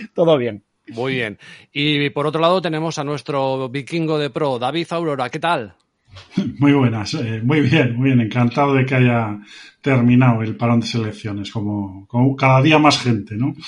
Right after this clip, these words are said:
Speaker 2: Sí, ayer lo hablábamos. Me imagino que vosotros también sois de los que cada vez se, os da más pereza, ¿no? Esto.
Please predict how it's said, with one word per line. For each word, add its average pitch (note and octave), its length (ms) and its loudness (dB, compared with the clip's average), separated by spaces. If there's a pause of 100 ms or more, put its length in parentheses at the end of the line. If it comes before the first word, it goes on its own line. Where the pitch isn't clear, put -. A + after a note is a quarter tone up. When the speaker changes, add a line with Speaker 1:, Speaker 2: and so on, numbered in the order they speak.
(400)
Speaker 2:
Sí, C#3+ 220 -8
ayer C3+ 220 -2
lo D#3+ 80 2
hablábamos. C3+ 480 -2
Me B2+ 60 -12
imagino C3+ 300 -6
que D#3 40 -2
vosotros D3 320 -6
también D3 240 -6
sois D#3+ 220 -6
de D#3 100 -4
los C3 160 -6
que A#2+ 320 -2 (380)
cada C3 220 -2
vez D3+ 180 -6
se, C#3+ 260 -4
os B2+ 140 -8
da D3 100 -2
más D#3 160 -2
pereza, B2 380 -8
¿no? B2+ 100 -6
Esto. G#2 380 -10